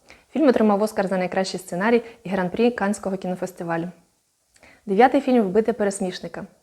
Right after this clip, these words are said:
Фільм знятий за одноіменним романом Гарпер Лі, який отримав Пуліцерівську премію.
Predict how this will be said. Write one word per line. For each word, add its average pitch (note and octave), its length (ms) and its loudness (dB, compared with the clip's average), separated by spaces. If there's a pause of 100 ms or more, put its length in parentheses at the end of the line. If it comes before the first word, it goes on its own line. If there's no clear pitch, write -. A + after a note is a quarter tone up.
(680)
Фільм D4+ 240 4
знятий A#3 300 2
за G3+ 100 4
одноіменним G3+ 520 2
романом F3+ 380 -2
Гарпер E3+ 360 -6
Лі, A3+ 240 -2 (160)
який G3 200 -2
отримав A3+ 380 2
Пуліцерівську G3+ 600 -2
премію. E3+ 380 -8